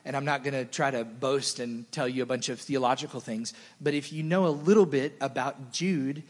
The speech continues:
he was actually the brother of Jesus. We say the book of Jude, but in Hebrew and Greek, it was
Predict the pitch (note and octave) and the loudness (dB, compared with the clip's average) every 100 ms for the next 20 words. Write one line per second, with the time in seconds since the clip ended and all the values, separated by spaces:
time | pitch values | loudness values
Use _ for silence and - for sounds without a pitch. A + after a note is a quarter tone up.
0 | - - F#3 E3+ F#3 F#3 G3+ F#3+ C#3+ C#3+ | -20 -4 0 2 2 0 0 0 0 0
1 | E3 E3 C#3 E3 E3 - - - - _ | 2 0 0 -2 -4 -6 -6 -6 -8 _
2 | _ _ _ B2+ D#3+ D3+ - F3 F#3+ D#3 | _ _ _ -4 -2 0 4 6 6 4
3 | B2+ E3 E3 B2+ A2+ E3 E3 D#3 D3+ - | 2 0 0 -4 -4 -2 0 0 -2 -2
4 | C3 B2+ A#2 F3 D#3+ D#3 D3 C#3+ C3+ D3 | -2 -2 -6 -4 0 0 -2 -6 -6 0
5 | F3 D3+ C#3 - - C3 B2+ A#2+ A2+ | 2 2 -2 -8 -12 -8 -2 -2 -4